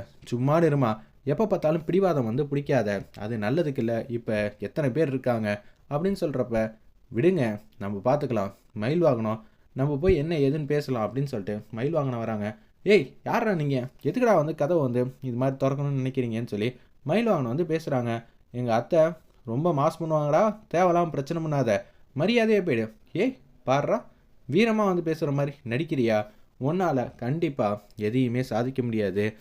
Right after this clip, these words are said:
ஆனா என்னண்ணே, இவ்வளோ நேரம் வந்து தட்டியும் கதவு திறக்கவே முடியல?"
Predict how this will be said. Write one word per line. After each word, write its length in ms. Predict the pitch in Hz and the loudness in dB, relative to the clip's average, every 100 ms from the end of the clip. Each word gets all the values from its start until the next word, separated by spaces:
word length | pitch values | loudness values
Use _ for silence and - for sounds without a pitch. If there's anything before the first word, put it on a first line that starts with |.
| - - | -20 -8
ஆனா 180 | 127 185 135 110 | -2 0 0 -2
என்னண்ணே, 300 | 185 175 123 127 | -2 -2 -4 -6
இவ்வளோ 240 | 120 180 180 | -6 0 0
நேரம் 280 | 131 147 127 | 0 -2 -4
வந்து 160 | 113 120 | -6 -4
தட்டியும் 480 | 107 107 104 110 - - - | -6 -4 -6 -6 -8 -20 -10
கதவு 280 | 160 202 214 | -4 0 0
திறக்கவே 360 | - 185 180 185 | 0 -4 -2 -2
முடியல?" 280 | 160 123 107 | 0 0 2